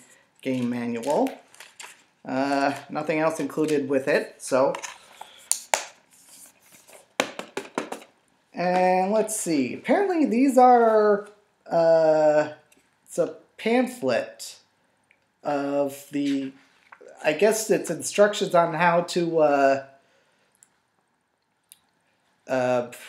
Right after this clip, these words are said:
oh, it's, uh, I guess it's at the Call of Duty Elite, uh, thing. And there are apparently codes after,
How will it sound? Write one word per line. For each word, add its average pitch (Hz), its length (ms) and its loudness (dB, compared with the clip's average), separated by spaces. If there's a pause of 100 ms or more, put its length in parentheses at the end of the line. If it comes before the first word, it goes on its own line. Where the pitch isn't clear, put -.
(960)
oh, 156 140 -2
it's, - 200 -6
uh, 156 260 2
I 143 80 -4
guess 190 240 2
it's 175 160 -4
at 156 200 4
the 143 100 2
Call 165 320 2
of 139 80 -4
Duty 143 300 0
Elite, 160 480 -4
uh, 117 260 0
thing. 107 440 -10 (440)
And 156 520 0
there 151 200 6
are 147 160 4
apparently 254 560 4
codes 196 580 2
after, 165 580 2